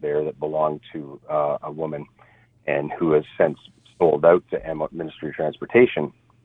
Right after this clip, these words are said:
and moved off 'cause she can no longer run a business there. Now, one of the options that came up the other day in discussing things with a neighbor was that why don't you just take that twenty feet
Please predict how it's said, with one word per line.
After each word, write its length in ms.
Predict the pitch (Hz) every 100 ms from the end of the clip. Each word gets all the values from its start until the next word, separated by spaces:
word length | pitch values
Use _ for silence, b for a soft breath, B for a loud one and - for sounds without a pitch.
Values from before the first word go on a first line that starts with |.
| _
and 200 | - 80
moved 320 | 78 87 80 90
off 300 | 95 76 -
'cause 140 | 73
she 120 | -
can 120 | 78
no 100 | 80
longer 320 | 76 78 71 71
run 180 | 76
a 60 | 76
business 360 | 69 92 87 -
there. 220 | 69 64 - b b b _ -
Now, 180 | 85 73
one 180 | 95
of 120 | 107 -
the 240 | 82 76 - _ -
options 440 | 95 101 - 82 -
that 200 | 76 -
came 300 | - 80 80
up 100 | 76 -
the 140 | 78
other 180 | 80 73
day 240 | 80 95
in 120 | 82
discussing 500 | 73 73 - 78 82
things 260 | 73 80 76
with 160 | 73 73
a 60 |
neighbor 360 | 69 110 120 67
was 220 | 76 73
that 240 | 80 76
why 240 | 71 78 92
don't 300 | 92 87 - - _ _ _ _
you 80 | 73
just 160 | 82 -
take 280 | - 90 -
that 200 | 82 - -
twenty 380 | - 87 85 -
feet 160 | - 82